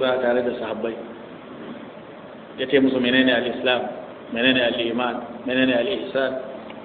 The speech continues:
A wurin ba da amsa ma'anan ihsan din nan, "An ta'budallaha ka annaka tara, fa in lam takun tarahu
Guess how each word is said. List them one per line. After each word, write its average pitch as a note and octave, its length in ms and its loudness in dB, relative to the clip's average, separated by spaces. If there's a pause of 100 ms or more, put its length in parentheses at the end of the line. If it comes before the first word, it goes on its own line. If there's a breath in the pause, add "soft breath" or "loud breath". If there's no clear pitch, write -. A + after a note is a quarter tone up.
(580)
A A#2+ 80 4
wurin C3+ 160 8
ba D3 240 10
da C#3 80 8
amsa C3+ 320 4
ma'anan C3+ 240 2
ihsan C3+ 240 2
din C3+ 160 0
nan, C3 160 2
"An B2 160 0
ta'budallaha C#3 640 6
ka C3+ 60 0 (100)
annaka C3+ 240 0
tara, D3+ 400 4 (640)
fa B2+ 80 4
in C#3+ 80 6
lam C#3 160 6
takun C#3 240 2
tarahu C#3 400 4